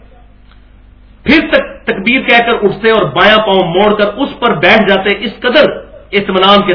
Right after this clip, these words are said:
ساتھ کہ ہر ہڈی اپنی جگہ پر آ جاتی، یعنی دوسرا سجدہ کر کے بھی پھر بیٹھ جاتے آپ صلی اللہ علیہ وسلم۔ اس کو کہتے ہیں جلسہ استراحت۔ یہاں تو ذکر ہے، اور بخاری شریف میں اس کا حکم بھی موجود ہے۔ وہ میں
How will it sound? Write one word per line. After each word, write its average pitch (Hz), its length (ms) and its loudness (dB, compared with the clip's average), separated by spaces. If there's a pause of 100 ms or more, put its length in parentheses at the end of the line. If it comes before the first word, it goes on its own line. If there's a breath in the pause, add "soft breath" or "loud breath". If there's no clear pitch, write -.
ساتھ 170 280 0
کہ 139 80 -6
ہر 185 360 0
ہڈی 139 280 -6
اپنی 151 240 -6
جگہ 143 240 -6
پر 135 200 -8
آ 110 120 -10
جاتی، 101 280 -16 (320 soft breath)
یعنی 190 180 -2
دوسرا 302 540 2
سجدہ 233 260 0
کر 190 220 0
کے 185 140 0
بھی 240 280 -4 (220)
پھر 381 140 2
بیٹھ 175 320 0
جاتے 139 220 -4
آپ 123 180 -6
صلی 123 120 -12
اللہ 110 140 -12
علیہ 107 100 -12
وسلم۔ 104 220 -16 (260 soft breath)
اس 220 140 -6
کو 220 100 -4
کہتے 185 300 -2
ہیں 190 120 -4
جلسہ 165 380 -6 (160)
استراحت۔ 135 500 -6 (460 soft breath)
یہاں 170 200 2
تو 220 240 -2
ذکر 247 160 -2
ہے، 247 100 2
اور 233 80 2
بخاری 170 440 0
شریف 208 140 -4
میں 220 120 -2
اس 170 180 -6
کا 202 60 -4
حکم 151 320 0
بھی 160 120 0
موجود 120 340 -8
ہے۔ 120 40 -6
وہ 139 140 -8
میں 151 120 -2